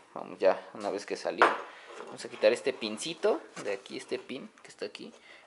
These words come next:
porque es el que sostiene el chicote, vean, ahí sí huele aceite, y vean, ya salió nuestra palanca, y bueno, pues ahora sí vamos a poner la otra. Esta no estaba mal,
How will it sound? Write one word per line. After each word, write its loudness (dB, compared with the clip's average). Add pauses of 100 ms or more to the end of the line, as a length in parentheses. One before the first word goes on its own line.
porque -2
es 0
el 2
que 0
sostiene 10
el 2
chicote, -2 (160)
vean, -2 (720)
ahí -4
sí -6
huele 0
aceite, -8 (300)
y 0
vean, 2
ya 8 (460)
salió 6
nuestra 6
palanca, 6 (520)
y 2
bueno, 10
pues -4
ahora 8
sí -2
vamos 0
a -4
poner -2
la 10
otra. 4 (140)
Esta 8
no 6
estaba 8
mal, 6